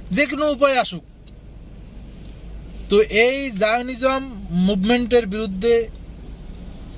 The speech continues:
আপনারা দাঁড়াবেন কিনা, থাকবেন কিনা, তা জানি না। আমি ব্যক্তিগত সাধারণ একজন প্রবাসী শ্রমিক হিসেবে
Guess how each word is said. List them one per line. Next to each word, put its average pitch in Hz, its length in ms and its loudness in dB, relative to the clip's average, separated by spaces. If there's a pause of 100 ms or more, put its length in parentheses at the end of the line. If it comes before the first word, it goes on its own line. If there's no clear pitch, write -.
(120)
আপনারা 185 280 4
দাঁড়াবেন 190 460 2
কিনা, 180 180 -2
থাকবেন 165 440 0
কিনা, 180 240 2 (100)
তা 151 80 2
জানি 160 220 4
না। 170 120 0 (800)
আমি 220 180 4
ব্যক্তিগত 226 500 2
সাধারণ 202 520 2 (540)
একজন 165 500 0
প্রবাসী 180 300 2
শ্রমিক 185 360 4
হিসেবে 214 400 2